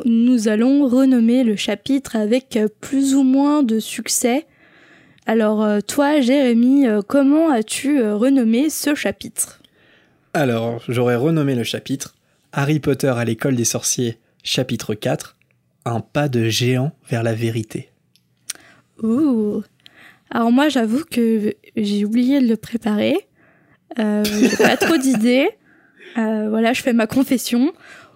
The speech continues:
Speaker 1: Donc, euh, Harry Potter à l'école des sorciers, chapitre quatre. Allez, Hagrid, il est un peu abusé, il est un peu nuisant.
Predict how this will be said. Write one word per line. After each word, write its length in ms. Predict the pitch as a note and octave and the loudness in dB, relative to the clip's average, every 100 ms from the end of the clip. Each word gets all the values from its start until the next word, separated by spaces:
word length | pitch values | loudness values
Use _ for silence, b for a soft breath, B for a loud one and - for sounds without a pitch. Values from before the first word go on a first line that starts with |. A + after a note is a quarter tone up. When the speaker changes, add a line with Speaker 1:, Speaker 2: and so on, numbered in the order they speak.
| B | B
Speaker 1:
Donc, 400 | A3 A#3 A#3 - | 0 2 0 0
euh, 400 | B3+ A#3+ A#3+ A#3 B3 _ - | 2 4 4 4 0 _ -6
Harry 280 | B3 C4 | -2 -2
Potter 580 | C4 C#4 C4 - C#4+ C4+ | 0 -2 -2 -2 0 0
à 140 | A#3+ A3 | 0 0
l'école 460 | A3+ A3 B3 A#3+ | -2 -2 -2 0
des 100 | A3 | -2
sorciers, 880 | G#3 - G#3+ - - C#4 C4+ C4+ C4+ | -4 -6 -6 -6 -4 0 2 4 2
chapitre 640 | B3+ - - - - - A3 _ - | 0 -6 -8 -10 -10 -12 -12 _ -6
quatre. 720 | C4 B3 B3+ B3+ - - _ b b b b b b - | -2 -2 -2 -4 -8 -16 _ b b b b b b -10
Allez, 640 | A3+ G#3 - - - G#3 G3+ | -6 -6 -8 -8 -8 -8 -8
Hagrid, 420 | G#3+ G#3+ B3 G#3 | -4 0 0 -2
il 60 | - | -8
est 40 | |
un 80 | - - | -16 -10
peu 140 | - | -6
abusé, 720 | G#3+ - G#3 A3+ A#3+ B3+ B3+ b b b - | -6 -6 -4 0 2 2 0 b b b -6
il 100 | G#3 | -2
est 40 | |
un 120 | G#3+ | -4
peu 540 | - A#3+ B3 B3 A#3+ A3+ | -4 -2 2 2 4 4
nuisant. 640 | A3 A#3 A3 A#3+ B3+ | 4 2 2 2 2